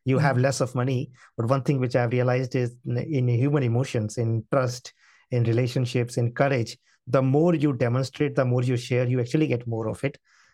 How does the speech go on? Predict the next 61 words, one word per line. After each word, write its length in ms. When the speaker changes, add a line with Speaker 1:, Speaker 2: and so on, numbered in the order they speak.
Speaker 1:
Uh, 240
so 140
I, 60
I 140
Speaker 2:
Yes. 100
Speaker 1:
loved 300
what 280
you 100
shared, 240
and 160
that's 220
a 60
wonderful, 440
like, 260
paradox 520
to, 240
uh, 260
to 160
end 220
our 200
episode 420
as 160
well. 300
Uh, 220
and 120
before 300
we 180
end, 160
right, 220
for 100
anybody 380
who 80
is 120
listening, 360
who 80
wants 320
to 60
reach 240
out, 260
who 60
wants 320
to 40
find 300
out 160
more 180
about 380
what 180
you 80
are 80
up 140
to, 240
what's 180
the 80
best 320
way 200
for 200
the, 300
them 320
to 100
do 140
so? 240